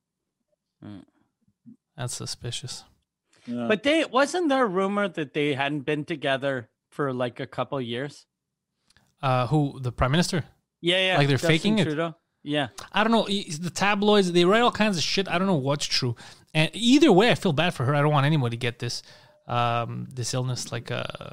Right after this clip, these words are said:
Speaker 2: so I feel bad for her. I, I don't want anything to happen to her. But also, it's their business. You know what sucks is the fact that we've made it so, instead of wanting a prime minister to be strong and good,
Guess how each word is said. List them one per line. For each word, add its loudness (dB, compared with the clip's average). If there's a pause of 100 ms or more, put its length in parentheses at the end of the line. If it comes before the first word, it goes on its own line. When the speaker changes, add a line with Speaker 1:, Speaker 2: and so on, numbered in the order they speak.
(420)
Speaker 2:
so 2
I -4
feel -2
bad 0
for -2
her. 2
I, 0
I 0
don't 2
want 0
anything -4
to 0
happen -2
to -2
her. -8 (240)
But 2
also, 2
it's 2
their 4
business. 2 (580)
You 0
know 6
what 2
sucks 0
is -2
the -2
fact -4
that 0
we've 2
made 4
it 0
so, 2 (160)
instead 2
of -2
wanting 0
a 0
prime 2
minister -2
to -4
be -6
strong 0
and -4
good, 0